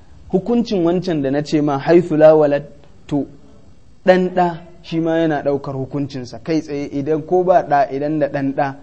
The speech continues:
to zai hajjabe uwa ta dawo sudus. Haka ma ƴar ɗa, ita ma tana hajjabe uwa ta dawo sudus. Fa, shi sa ya ce, "Aw bintu fa farduha thulthu kama bayyantu." Inda aka samu wannan sharaɗin, babu ɗa, babu ƴan uwa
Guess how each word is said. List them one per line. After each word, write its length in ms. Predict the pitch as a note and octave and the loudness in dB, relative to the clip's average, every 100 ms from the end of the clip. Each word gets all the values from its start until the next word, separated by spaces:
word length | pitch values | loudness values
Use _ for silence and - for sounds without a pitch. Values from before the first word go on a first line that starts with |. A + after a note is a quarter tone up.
| - - | -20 -12
to 100 | C#3 | -4
zai 120 | D3+ D#3 | 0 0
hajjabe 440 | D3 C3+ C3 C#3 | 0 -2 -2 -2
uwa 200 | C#3+ C#3+ | 0 0
ta 80 | C3 | -2
dawo 180 | A#2+ A2+ | -8 -8
sudus. 520 | A2+ G#2+ G2+ - - - - - - - - | -10 -14 -14 -18 -20 -20 -20 -20 -20 -20 -8
Haka 300 | D#3 D#3+ D#3 | -6 -2 0
ma 180 | D3 C#3 | 0 -4
ƴar 280 | D3 D3 D3 | -4 -6 -4
ɗa, 220 | D#3 C#3 - - - - - | -6 -6 -12 -20 -20 -20 -10
ita 180 | D#3 D#3 | -4 -2
ma 140 | D#3 | -2
tana 260 | D#3 D#3+ C#3+ | -2 -2 -2
hajjabe 600 | C#3+ C#3 C#3 C3+ D#3+ G3+ - - - - - - | -4 -2 -2 0 0 -2 -14 -20 -20 -20 -20 -6
uwa 220 | D#3 D#3 D3+ | 0 2 0
ta 100 | C#3 | -2
dawo 380 | C3+ C#3+ D#3 D#3+ - | 2 4 2 0 -12
sudus. 460 | - D3 B2 - - - - - - - | -8 -6 -6 -10 -20 -20 -20 -20 -20 -10
Fa, 100 | C3 B2 | -8 -8
shi 180 | C3 D3+ | -4 -2
sa 120 | D3 C#3+ | 2 0
ya 60 | |
ce, 220 | C#3 C#3 - | 0 -2 0
"Aw 160 | C#3+ | 0
bintu 400 | D3 D3+ C#3 C3 | 2 0 0 -6
fa 140 | A#2+ A#2+ | -6 -2
farduha 400 | D3+ D#3 C#3+ C3 | 0 2 -2 -4
thulthu 380 | - F3 E3 C#3 | -6 -6 -6 -8
kama 280 | A#2+ B2 A#2+ | -8 -8 -6
bayyantu." 280 | A#2 A#2+ | -8 -8
Inda 200 | D3 F#3 | -2 0
aka 140 | F#3+ F#3+ | 0 -2
samu 220 | D3+ D#3+ | -2 0
wannan 180 | F3+ F3 | 0 0
sharaɗin, 420 | D#3 E3+ D3+ F3+ D#3 - - | 0 -2 0 -4 -6 -14 -16
babu 380 | B2+ D3 D#3 D3 | -2 2 4 2
ɗa, 240 | C3+ C3 - - - - - - - - - - - | -2 -6 -6 -18 -20 -20 -20 -20 -20 -20 -20 -20 -16
babu 380 | C#3 D#3 E3+ D#3+ | 0 6 6 6
ƴan 260 | C#3+ C#3+ C#3 | 2 -2 -2
uwa 300 | D3 C#3+ C3+ | 0 0 -2